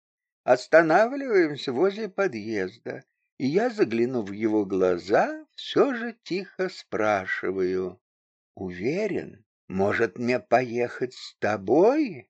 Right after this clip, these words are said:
Сжимаю плечо друга. «Уверен. Не надо. Тебе ещё дочь растить. Не бери грех на душу. Завтра я тебе позвоню, как, как смогу поговорить с Дианой».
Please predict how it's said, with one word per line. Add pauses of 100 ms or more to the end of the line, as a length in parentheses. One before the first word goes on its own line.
(100)
Сжимаю
плечо
друга. (380)
«Уверен. (160)
Не
надо. (320)
Тебе
ещё
дочь
растить. (480)
Не
бери
грех
на
душу. (560)
Завтра
я
тебе
позвоню,
как, (160)
как
смогу
поговорить
с
Дианой».